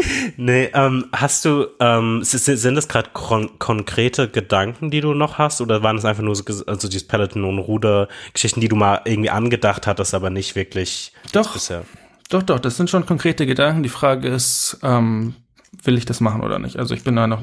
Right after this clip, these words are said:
Speaker 2: noch bei, an keinem Schluss. Ist natürlich immer auch eine Platzfrage und, und so weiter, aber, ähm,
Speaker 1: Ja, ja, wobei ich, ich, ja, okay, das Peloton ist wahrscheinlich ein bisschen größer, weil f-, wahrscheinlich kann man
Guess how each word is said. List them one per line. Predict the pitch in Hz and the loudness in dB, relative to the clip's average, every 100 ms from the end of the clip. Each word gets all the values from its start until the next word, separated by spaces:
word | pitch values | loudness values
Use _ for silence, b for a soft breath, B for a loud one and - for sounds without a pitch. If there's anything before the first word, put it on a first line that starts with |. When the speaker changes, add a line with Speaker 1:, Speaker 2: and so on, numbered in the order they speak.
| - | -8
Speaker 2:
noch | 123 - | -10 -10
bei, | - - | -8 -8
an | - 123 | -6 -6
keinem | 120 117 | -4 -2
Schluss. | - 131 - B B B B | 0 0 -2 B B B B
Ist | 123 | 0
natürlich | 131 139 117 | 2 2 0
immer | 131 120 | 0 0
auch | |
eine | 117 | -2
Platzfrage | 127 170 - 151 143 135 131 | -2 -2 0 0 2 2 0
und, | 117 117 117 - - - | 2 0 -2 -8 -10 -8
und | 117 | -6
so | 117 | -4
weiter, | 110 - 113 - | -4 -4 -6 -6
aber, | 110 - 123 _ _ - B B - | -8 -8 -12 _ _ -20 B B -4
ähm, | 107 104 | -2 -2
Speaker 1:
Ja, | 95 92 95 - 110 | -2 -2 -4 -8 -2
ja, | 117 113 | 0 2
wobei | 123 123 127 | 4 2 0
ich, | 123 131 113 98 _ _ - | -2 -6 -10 -14 _ _ -14
ich, | - - - | -14 -14 -2
ja, | 110 113 | 2 2
okay, | 110 117 | 2 -4
das | 98 | -2
Peloton | - 131 135 | -2 0 -2
ist | 113 | -2
wahrscheinlich | 113 - 120 131 | -4 0 -2 -2
ein | 123 | -4
bisschen | 127 117 | -2 -4
größer, | - 117 123 104 95 | -2 0 0 0 2
weil | 95 | 0
f-, | - - | -2 -6
wahrscheinlich | 98 - 104 117 - | -4 0 0 -2 -6
kann | - 107 | -4 -2
man | 107 104 | -2 -2